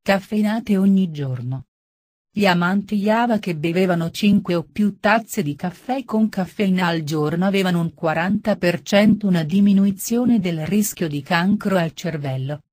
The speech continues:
rispetto alle persone che hanno bevuto meno, in uno studio britannico del duemiladieci. Un'abitudine caffè cinque tazze al giorno riduce il rischio di tumore del cavo orale e della gola quasi quanto.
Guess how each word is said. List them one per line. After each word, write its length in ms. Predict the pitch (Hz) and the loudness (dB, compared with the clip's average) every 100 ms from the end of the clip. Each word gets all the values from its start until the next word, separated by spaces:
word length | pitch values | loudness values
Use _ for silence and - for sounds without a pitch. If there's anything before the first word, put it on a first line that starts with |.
| _ | _
rispetto 600 | 180 196 - 185 196 - | -2 -2 -2 -6 -6 -4
alle 140 | 170 156 | -4 -4
persone 640 | 165 160 - 202 214 185 | -4 -6 -4 0 2 2
che 140 | 208 | 0
hanno 240 | 190 185 175 | 0 0 -2
bevuto 560 | 151 160 196 208 214 | -4 -2 -2 0 0
meno, 460 | 180 175 202 208 208 _ - | 2 2 2 0 -2 _ -2
in 160 | 220 208 | 2 4
uno 200 | 185 180 | 4 0
studio 440 | - - 202 165 | -4 -4 -2 -2
britannico 840 | 147 190 190 185 196 226 233 165 | -2 -6 -4 -2 0 2 0 -4
del 240 | 156 151 147 | -4 -4 -4
duemiladieci. 1000 | 170 165 185 208 196 147 131 131 160 147 _ _ _ _ | -4 -2 0 0 -2 -4 -6 -8 -12 -16 _ _ _ _
Un'abitudine 960 | 185 190 175 165 170 - 220 185 147 131 | 0 2 2 0 -4 0 2 2 0 -4
caffè 520 | - 165 - 196 208 | -4 -8 -4 -2 0
cinque 480 | 220 220 233 - 220 | 0 0 0 0 -4
tazze 480 | 160 139 131 - 160 | -6 -10 -12 -8 -6
al 180 | 139 143 | -6 -6
giorno 420 | 139 165 190 190 | -4 -2 0 0
riduce 480 | 208 180 214 214 196 | 2 0 0 0 0
il 220 | 170 160 | 0 -2
rischio 500 | 190 220 - - 180 | -2 -2 -4 -6 -6
di 160 | 151 | -6
tumore 440 | - 156 156 170 160 | -6 -6 -4 -4 -4
del 220 | 143 143 | -4 -6
cavo 320 | - 165 156 | -2 -2 -2
orale 500 | 156 165 180 226 233 | -4 -4 -2 -2 -4
e 140 | 175 170 | -2 -2
della 260 | 165 156 | 0 -2
gola 340 | 151 180 202 180 | 0 0 0 -2
quasi 460 | - 190 175 165 | 2 4 2 -4
quanto. 560 | - 139 131 127 147 | -6 -6 -6 -6 -10